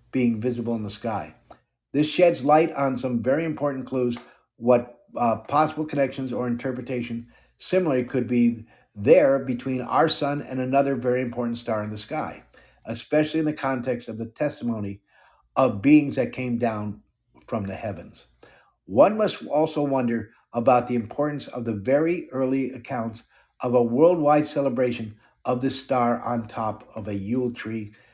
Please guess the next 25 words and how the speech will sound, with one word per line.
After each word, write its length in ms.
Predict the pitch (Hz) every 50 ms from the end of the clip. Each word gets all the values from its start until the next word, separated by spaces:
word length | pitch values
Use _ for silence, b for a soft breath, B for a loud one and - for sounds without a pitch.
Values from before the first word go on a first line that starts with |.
| b b b b _
that 420 | 101 95 120 123 120 - - - -
was 260 | 120 120 113 - - -
especially 1000 | - 117 - - - - _ - 160 165 156 - - 135 135 135 131 131 127 b b b b _
selected 680 | - - - 131 127 131 127 123 120 113 104 104 b b b b _ _
because 540 | - 123 120 120 - - 135 131 123 117 120
it 80 | 117
has 260 | 104 110 113 113 104 117
a 200 | 107 104 101 - -
conical 500 | - - 131 123 120 113 107 - 101 104
shape. 460 | 101 - - - 107 92 - - _ _ b b b b b b b b b
Was 200 | - 120 120 110
it 140 | 123 117 101
possibly 400 | - 135 143 151 139 - 156 147
linked 420 | 135 135 135 143 156 160 156 - b b b b _ -
to 80 | -
the 80 | 127 123
biblical 440 | 110 104 139 147 139 - - 139 127
Jacob 580 | 110 - - 127 135 156 151 165 170 170 165 -
ladder 420 | 113 120 139 139 139 147 156 147 -
account, 520 | - - - - 131 123 127 127 123 120 B B B B B -
or 180 | 127 127 127 123
was 180 | 123 117 -
it 120 | 120 117 -
perhaps 480 | 123 117 113 123 131 127 131 - -
inspired 680 | - 120 117 110 - - - 123 120 120 117 107 107